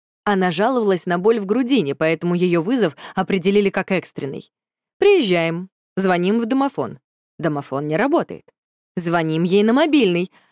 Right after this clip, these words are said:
Она бодрым голосом отвечает: "Да, у меня не работает домофон, но вы подождите, пока кто-нибудь спустится". Я, говорит, не хочу с третьего этажа пешком спускаться, дом без лифта.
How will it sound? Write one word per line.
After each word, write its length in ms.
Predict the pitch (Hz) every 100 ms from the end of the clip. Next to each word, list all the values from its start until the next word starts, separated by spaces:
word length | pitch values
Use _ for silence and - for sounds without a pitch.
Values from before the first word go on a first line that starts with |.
| _ _
Она 280 | 185 226 453
бодрым 340 | 349 302 302
голосом 400 | 254 285 277 247
отвечает: 680 | 240 226 202 185 143 139 - _ _ _ _ _ _ - -
"Да, 400 | 523 494 233 233
у 100 | 277
меня 300 | 277 294 262
не 100 | 240
работает 460 | 240 240 233 240
домофон, 500 | 240 247 254 415 302
но 80 | 254
вы 140 | 269
подождите, 500 | 277 269 277 381 453
пока 240 | 311 214 214
кто-нибудь 460 | - 233 214 226
спустится". 640 | - 254 190 - 156 - 139 _ _ _ _ _ -
Я, 220 | 370 381
говорит, 480 | 320 302 294 285 - -
не 160 | 359 392
хочу 320 | 415 - 180
с 60 | -
третьего 400 | 190 - 175 180
этажа 300 | 202 226 247
пешком 380 | 220 - 175
спускаться, 680 | 156 - 165 - 127 - 143 _
дом 260 | 247 311 254
без 140 | 233
лифта. 420 | 190 143 - 143